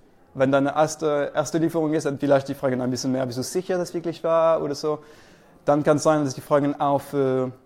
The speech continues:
ähm, äh, eine Rechnung von deinem, äh, von deinem Supplier oder eine Rechnung von D H L oder so. Die, die, die versuchen dann andere Möglichkeiten zu, zu gucken, okay,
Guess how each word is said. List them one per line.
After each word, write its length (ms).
ähm, 520
äh, 40
eine 840
Rechnung 420
von 260
deinem, 840
äh, 360
von 120
deinem 260
Supplier 520
oder 460
eine 220
Rechnung 540
von 680
D 180
H 100
L 280
oder 180
so. 240
Die, 180
die, 120
die 200
versuchen 340
dann 220
andere 640
Möglichkeiten 640
zu, 160
zu 200
gucken, 340
okay, 200